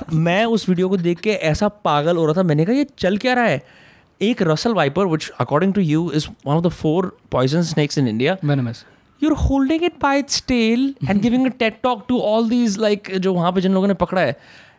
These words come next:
Speaker 2: भाई, ये क्या है? ये किस तरह के टट्टे हैं?
Speaker 1: Exactly, the thing is कि, um, देखो, um, अगर, so rescuing is just one person part।
Speaker 2: हाँ।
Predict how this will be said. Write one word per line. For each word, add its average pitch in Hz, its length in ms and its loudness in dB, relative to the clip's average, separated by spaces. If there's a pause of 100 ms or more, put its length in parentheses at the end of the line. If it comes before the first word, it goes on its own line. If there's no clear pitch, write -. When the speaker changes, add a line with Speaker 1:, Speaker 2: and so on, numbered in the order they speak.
(120)
Speaker 2:
भाई, 285 300 0
ये 285 200 0
क्या 285 180 0
है? 262 160 2
ये 262 140 2
किस 240 180 -2
तरह 269 180 2
के 240 100 0
टट्टे 247 240 0
हैं? 170 160 0 (140)
Speaker 1:
Exactly, 196 540 0
the 151 100 -6
thing 208 280 0
is 220 80 -8
कि, 226 220 -6
um, 165 500 -4
देखो, 147 280 0 (360)
um, 143 280 0
अगर, 175 300 2 (360)
so - 80 -4
rescuing 208 520 0
is 240 180 2
just 247 160 -2
one 170 200 2
person 160 300 0
part। 120 180 -2 (380)
Speaker 2:
हाँ। 120 240 -2